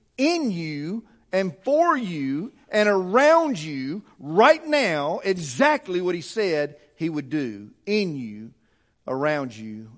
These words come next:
and for you. That's walking by faith. Faith in Jesus ushers us into His family, and it's that faith in Jesus that, that matures us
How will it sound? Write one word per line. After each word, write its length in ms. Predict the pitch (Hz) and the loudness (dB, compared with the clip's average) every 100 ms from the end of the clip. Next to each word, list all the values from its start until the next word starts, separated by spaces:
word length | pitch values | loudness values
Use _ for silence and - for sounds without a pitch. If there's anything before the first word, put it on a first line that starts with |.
| _ | _
and 160 | 120 | -18
for 300 | 120 127 117 | -12 -10 -10
you. 140 | 101 - _ _ _ _ | -12 -20 _ _ _ _
That's 340 | - 226 240 - | -2 -2 -2 -6
walking 580 | 156 139 - 143 156 147 _ _ | -2 -2 -4 -8 -8 -14 _ _
by 260 | 147 139 | -8 -8
faith. 500 | 143 _ - 113 - _ _ _ _ _ _ _ _ _ | -8 _ -18 -18 -20 _ _ _ _ _ _ _ _ _
Faith 440 | - 214 262 226 | 2 4 4 0
in 180 | 202 185 | -6 -6
Jesus 540 | 123 190 233 208 202 - | -4 -2 -2 -4 -8 -2
ushers 420 | 208 208 196 151 | 0 0 -4 -8
us 220 | 170 - - | -10 -10 -8
into 300 | 202 208 180 | -8 -6 -4
His 220 | 170 - | -4 -4
family, 540 | - 185 220 233 262 254 - | -6 -4 -2 -2 -4 -6 -10
and 140 | - 202 | -2 -2
it's 140 | 185 | 0
that 280 | 202 185 - | 0 0 0
faith 280 | 214 240 233 | 2 2 2
in 120 | 185 | -6
Jesus 520 | 127 208 233 220 208 | -2 -2 0 0 -4
that, 420 | - 196 - _ _ _ 170 | -2 -4 -4 _ _ _ 0
that 280 | 202 202 | 0 0
matures 760 | 180 185 180 - 254 277 254 180 | -6 -6 -6 -2 0 0 0 0
us 280 | 247 240 | -2 -2